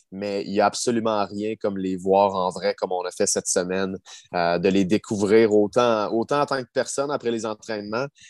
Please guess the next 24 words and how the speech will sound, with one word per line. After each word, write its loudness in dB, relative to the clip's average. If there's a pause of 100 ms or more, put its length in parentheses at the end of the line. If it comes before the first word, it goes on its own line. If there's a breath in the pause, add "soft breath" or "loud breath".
(220 loud breath)
que 8
sur 4
le 6
parquet 0
pendant -2
les -2
entraînements, -2
que -6
ce -6
soit 0
avec -2
leurs 0
tirs 2
ou -4
dans -2
des -4
situations 0
de -12
match. -4 (320 loud breath)
Donc, -2
euh, 0
l'ambiance 2
est 0
bonne, 0